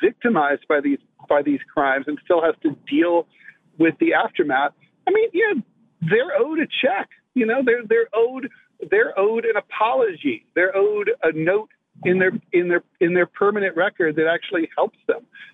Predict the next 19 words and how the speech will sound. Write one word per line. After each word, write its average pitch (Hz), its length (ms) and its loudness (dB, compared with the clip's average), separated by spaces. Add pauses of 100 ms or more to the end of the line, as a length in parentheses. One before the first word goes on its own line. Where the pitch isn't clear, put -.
(100)
Uh, 160 160 0 (100)
you 214 140 0
know, 214 60 0
it, 220 120 -6
it 214 200 0
always 214 340 2 (100)
seems 226 300 0
to 180 60 -8
be 180 400 0 (520)
like 156 240 2 (220)
under 165 320 2
our 160 140 0 (160)
system, 139 540 -4 (400)
everything's 185 420 0 (240)
punitive. 190 480 0 (400)
Everything 240 300 2
that's 254 120 -2 (140)
punitive 214 420 2
lasts 151 280 0